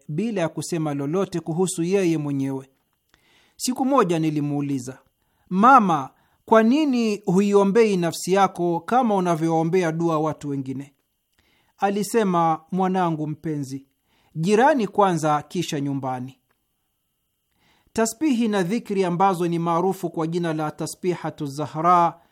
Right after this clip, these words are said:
alizofundishwa na baba yake kipenzi, yaani Mtume Muhammad, amani ya Mwenyezi Mungu iwe juu yake na ali zake,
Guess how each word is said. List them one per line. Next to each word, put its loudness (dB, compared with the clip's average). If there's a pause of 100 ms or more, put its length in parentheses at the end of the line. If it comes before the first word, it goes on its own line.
(400)
alizofundishwa 0
na -4
baba -2
yake -2
kipenzi, -2
yaani 2
Mtume -2
Muhammad, -2 (500)
amani 4
ya -2
Mwenyezi -2
Mungu 0
iwe 0
juu 0
yake -2
na -4
ali -4
zake, -4